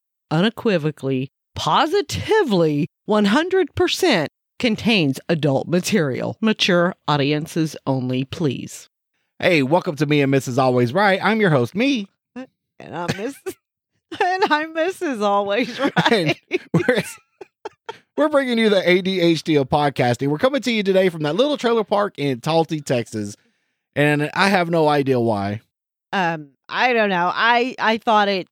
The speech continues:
Speaker 1: sounded like somebody might be a little salty or something. So I was like, "Ooh, salty, talty."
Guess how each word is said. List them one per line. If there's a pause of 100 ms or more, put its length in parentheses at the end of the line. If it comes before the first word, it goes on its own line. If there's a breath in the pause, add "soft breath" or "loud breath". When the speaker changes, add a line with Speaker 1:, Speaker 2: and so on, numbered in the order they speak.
(120)
Speaker 1:
sounded
like
somebody
might
be
a
little
salty (340)
or
something.
So
I
was
like, (100)
"Ooh,
salty,
talty."